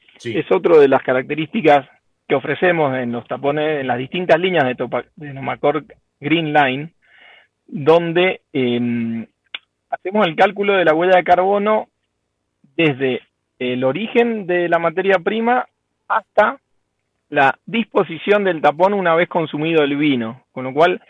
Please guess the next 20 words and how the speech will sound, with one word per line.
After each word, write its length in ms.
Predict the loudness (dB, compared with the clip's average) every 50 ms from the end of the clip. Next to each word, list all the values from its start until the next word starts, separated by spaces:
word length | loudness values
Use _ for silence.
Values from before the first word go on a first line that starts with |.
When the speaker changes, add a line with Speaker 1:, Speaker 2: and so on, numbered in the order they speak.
| _ -20 -20 _ _ _
Speaker 2:
hacemos 260 | -6 -4 -2 0 0
un 160 | 0 -2 0 0
cálculo 460 | 0 0 0 0 0 2 2 2 2
completo, 760 | 0 -4 -4 -6 -4 2 4 4 4 4 2 0 -2 -2 -4 _ _ -20 -20 -20 _ _ _
porque 360 | -10 -4 -2 -2 -2 -2 -4 _ _ _
lamentablemente 560 | -4 -2 -2 0 2 2 2 2 2 0 2 2
con 100 | 2 0
el 60 | 0
tema 160 | 2 2 4
huella 180 | 4 4 4 4
de 60 | 4
carbono 440 | 4 2 4 2 2 2 2 0 0
y 100 | -2 -8 -10 -8
su 200 | -8 -8 -8 -8 -14 _ _ -8
sistema 420 | -8 -8 -2 0 2 2 4 4 4
de 120 | 2 4 4
cálculo 540 | 4 2 2 2 0 0 2 2 2 0 0 _
hay 160 | 2 2 4
muchas 320 | 2 0 2 0 0 0 2
versiones 580 | 0 -2 -2 0 2 2 2 2 0 -4 -8